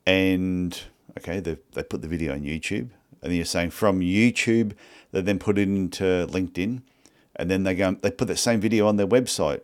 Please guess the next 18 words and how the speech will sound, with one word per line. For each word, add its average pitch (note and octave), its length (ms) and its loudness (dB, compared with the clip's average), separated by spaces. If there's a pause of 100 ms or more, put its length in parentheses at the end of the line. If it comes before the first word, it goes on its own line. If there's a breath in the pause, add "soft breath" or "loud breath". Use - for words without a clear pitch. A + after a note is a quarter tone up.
with - 220 -10
the, F2+ 240 0
a - 60 -4
bit - 160 -4
more F2 320 -2
information E2+ 640 -6
about, F#2 260 -2
and F#2+ 100 -2
then F#2+ 120 0
they F#2+ 80 0
could - 180 -6
also F2 260 0
post E2 320 -6
it D#2+ 220 -6
onto D#2+ 180 -6
their D2+ 120 -6
Facebook G2+ 360 -8
page. - 380 -16